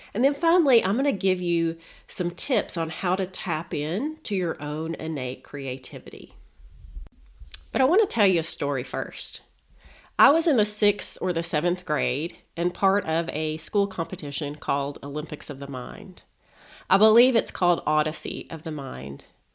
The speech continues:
now. And during that competition, I received an award. It really surprised me. And to this date,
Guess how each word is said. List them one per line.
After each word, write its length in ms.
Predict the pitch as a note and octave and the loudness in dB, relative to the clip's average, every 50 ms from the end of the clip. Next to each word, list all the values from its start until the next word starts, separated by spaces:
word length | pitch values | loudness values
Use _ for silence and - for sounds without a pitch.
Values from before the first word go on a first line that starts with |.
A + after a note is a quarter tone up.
| _ - | _ -8
now. 460 | - D#3+ D3 B2+ - - - - - _ _ _ _ - - - - - - - - - | -4 -2 -2 0 -2 -2 -6 -10 -14 _ _ _ _ -20 -20 -20 -20 -18 -18 -18 -8 0
And 160 | - G#3 G3+ | 2 4 6
during 300 | G#3+ B3+ D4 E4+ F4+ E4+ | 8 8 8 8 8 8
that 220 | D4 A#3 - - | 8 6 4 4
competition, 720 | - A3 G3+ G#3 G#3+ G#3 - G3+ F3+ - - F#3+ F3 F3 - | 2 0 2 2 0 -2 0 0 0 0 2 2 2 2 2
I 140 | - E3+ F#3 | 0 0 0
received 920 | G3+ A3+ A#3 A#3 - - - E3+ D#3 D3+ D3 D3 D3 D#3+ F3 - - - - | 2 2 0 0 0 -2 0 0 0 0 0 0 -2 -4 -6 -8 -10 -8 -4
an 120 | - E3+ | 0 2
award. 520 | F#3 F3+ F#3 G#3+ C4 A3 D3+ C3+ C3+ B2+ C3+ | 2 2 4 4 4 4 4 4 2 0 -2
It 80 | - | -2
really 340 | D3 E3 F#3+ G3+ G#3+ B3 D4 | 0 2 4 6 6 6 4
surprised 580 | C#4+ - F4 - - F#3 D3 C3 C3+ D#3 - - | 2 0 -2 0 0 2 2 2 0 -2 -6 -6
me. 380 | D3+ C3+ C3 C#3 F#3+ A#3 G#3+ - - | -4 -4 -2 -4 -4 -6 -8 -10 -6
And 140 | - E3+ F3 | -4 -4 -2
to 140 | - A3+ G#3+ | 0 0 0
this 180 | B3 D4 C#4+ - | 0 0 -2 0
date, 640 | - D4+ D#4 D4+ F#3 D3 E3 G3+ - - - - | 2 4 4 4 4 4 2 0 -2 -4 -6 -6